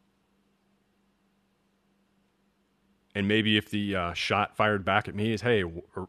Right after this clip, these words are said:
start Arozarena in center field, leave Dexter Fowler in right, leave Tommy Edman at third," cool. Lineup shows up like that, I'm perfectly fine with that.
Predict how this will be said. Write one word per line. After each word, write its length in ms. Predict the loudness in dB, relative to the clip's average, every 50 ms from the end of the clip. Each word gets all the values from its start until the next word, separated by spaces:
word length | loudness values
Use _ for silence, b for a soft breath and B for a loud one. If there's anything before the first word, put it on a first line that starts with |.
| _ _
start 360 | -14 -10 -4 -2 -2 -2 0 0
Arozarena 540 | 0 2 2 0 0 0 0 2 2 2
in 80 | 2 0
center 300 | -2 -2 -2 -2 -2 -4
field, 260 | -2 -2 -2 -2 0
leave 220 | 0 -2 -2 0 2
Dexter 320 | 0 0 0 -2 -10 -8
Fowler 360 | -2 0 2 4 4 4 4
in 120 | 2 2 2
right, 280 | 2 2 2 2 0 -4 b b b b b b b b
leave 180 | b -2 -2 0
Tommy 280 | 0 0 2 2 4 4
Edman 260 | 4 4 4 4 2
at 100 | 0 2
third," 360 | 2 4 4 4 2 -2 -2
cool. 340 | 4 6 6 6 4 0 -6 -20 _ _ _ _ _ _ _ _ _ _ _ _ -20 -18 -8 -4
Lineup 280 | -2 0 0 0 0
shows 240 | 2 2 2 4 4
up 100 | 4 2
like 140 | 2 2 4
that, 200 | 2 2 2 0
I'm 160 | 0 -2 0
perfectly 340 | 2 2 2 2 2 -2 -6
fine 240 | -2 -2 -2 -2 -2
with 100 | -4 -6
that. 200 | -8 -10 -10 -12